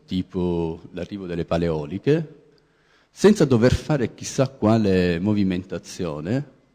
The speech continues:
questa consapevolezza raggiunta determina dei movimenti naturali delle comunità che si mettono lì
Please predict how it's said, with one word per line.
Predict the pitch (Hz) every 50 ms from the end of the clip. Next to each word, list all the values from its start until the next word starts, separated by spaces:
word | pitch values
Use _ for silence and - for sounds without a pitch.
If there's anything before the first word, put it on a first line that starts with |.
| _ _ _
questa | - 160 180 - - 139
consapevolezza | - 127 110 - - 107 - 107 104 101 110 113 120 120 - - 98
raggiunta | 90 90 87 87 92 90 82 80 78 - - 110 117 127 135 117 _ _
determina | - 139 170 202 - 147 113 107 101 101 98
dei | 95 110 117
movimenti | 123 123 127 143 139 135 107 87 - - 98
naturali | 90 90 92 - - 120 117 101 87 85 82 82
delle | 82 90 92 104
comunità | - 120 117 135 156 180 - - 104 104 80 -
che | - -
si | - - 139
mettono | 131 117 95 - - - 107 120
lì | 131 123 92 87 82 -